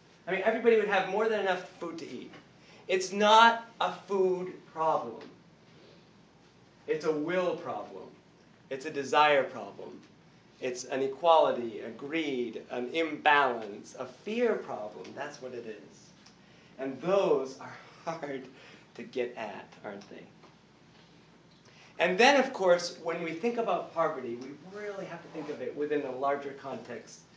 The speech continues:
Excuse me, when we think about hunger, we have to think about it within the larger context of poverty, 'cause it's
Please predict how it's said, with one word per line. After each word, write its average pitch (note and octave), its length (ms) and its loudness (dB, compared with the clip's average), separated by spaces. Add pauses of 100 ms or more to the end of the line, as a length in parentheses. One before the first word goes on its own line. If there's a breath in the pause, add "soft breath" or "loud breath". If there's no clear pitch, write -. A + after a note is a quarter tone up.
(200 loud breath)
Excuse B2 280 -6
me, A#2 80 -4
when A#2+ 80 -2
we B2 80 4
think F3+ 160 -2
about C#3 200 -2
hunger, A#2 500 -8 (380 loud breath)
we C#3 60 -2
have C#3+ 100 -2
to C#3+ 80 -12
think - 220 -6
about C3+ 200 2
it B2+ 100 0
within C#3+ 300 0
the C#3 60 0
larger C3 380 -2
context B2 640 -10
of - 160 -16
poverty, C#3+ 600 -12 (100)
'cause B2 100 -20
it's C#3+ 160 -16